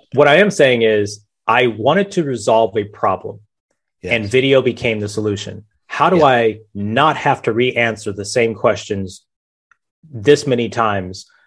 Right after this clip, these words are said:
Speaker 1: uh, per month? And I started recording answers to frequently asked questions that
Speaker 2: Mm-hmm.
Speaker 1: my consumers would be asking me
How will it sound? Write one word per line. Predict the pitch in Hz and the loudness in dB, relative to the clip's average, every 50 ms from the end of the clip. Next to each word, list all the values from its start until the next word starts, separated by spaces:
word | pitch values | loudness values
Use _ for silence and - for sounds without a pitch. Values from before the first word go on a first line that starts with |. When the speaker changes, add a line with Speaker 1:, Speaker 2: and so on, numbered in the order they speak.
| _ _ _ | _ _ _
Speaker 1:
uh, | - 104 101 95 92 92 90 | -2 0 2 2 0 0 -4
per | - - - - 107 98 | -6 -4 -2 0 0 0
month? | 101 123 151 135 104 95 92 90 - _ _ _ _ _ _ _ _ _ - | 2 2 2 2 0 -2 -6 -12 -16 _ _ _ _ _ _ _ _ _ -6
And | - 113 110 110 110 110 110 107 104 101 101 - - _ - | -2 -2 0 0 0 0 -2 -2 -4 -6 -8 -10 -14 _ -4
I | 113 113 | -2 -2
started | 110 - - 131 127 127 123 - | 0 0 0 2 2 2 0 -2
recording | 120 104 - - - 135 135 127 110 104 98 92 95 95 - - | -4 -8 -8 -2 0 2 4 4 2 0 -2 -6 -8 -12 -10 -6
answers | 117 127 135 139 135 139 - 117 101 92 90 - - | -4 -2 -2 -4 -4 -6 -6 -6 -6 -6 -6 -10 -14
to | - - 101 | -12 -12 -12
frequently | 101 - - 127 123 - - 123 117 110 107 | -8 -4 -2 -2 -2 -2 -4 -6 -4 -2 -2
asked | 104 101 98 92 - - | -2 -2 -2 -4 -8 -6
questions | - 127 131 127 - - - 90 - - - - - _ _ _ _ _ _ _ _ _ | -4 -4 -4 -4 -6 -12 -16 -18 -18 -20 -20 -20 -20 _ _ _ _ _ _ _ _ _
that | - 107 104 | -2 -2 0
Speaker 2:
Mm-hmm. | 101 | 0
Speaker 1:
my | 107 101 98 | 0 -2 -2
consumers | 101 - 104 98 - - 143 147 139 110 98 95 - - | -4 -6 -10 -10 -4 -2 -2 -2 0 -2 -4 -4 -4 -6
would | 101 95 | -6 -4
be | - 101 95 | -6 -6 -4
asking | 107 110 104 104 - - 98 92 101 | -2 -2 -2 -4 -6 -12 -12 -8 -4
me | 135 175 151 98 87 85 85 _ | -2 -2 0 -2 -4 -8 -12 _